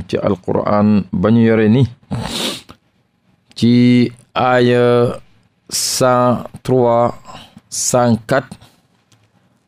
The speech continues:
ba keroog ngay àgg ci aaya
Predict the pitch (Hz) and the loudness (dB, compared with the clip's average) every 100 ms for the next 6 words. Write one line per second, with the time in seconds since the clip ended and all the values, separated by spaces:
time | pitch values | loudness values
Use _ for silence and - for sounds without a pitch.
0 | _ - 107 107 123 120 110 110 113 - | _ -6 -6 -2 0 2 2 2 2 0
1 | 104 117 98 107 110 110 110 - - - | -2 -2 -2 0 2 2 0 -6 -6 -6
2 | - 110 110 107 107 107 107 | -2 0 2 4 4 2 0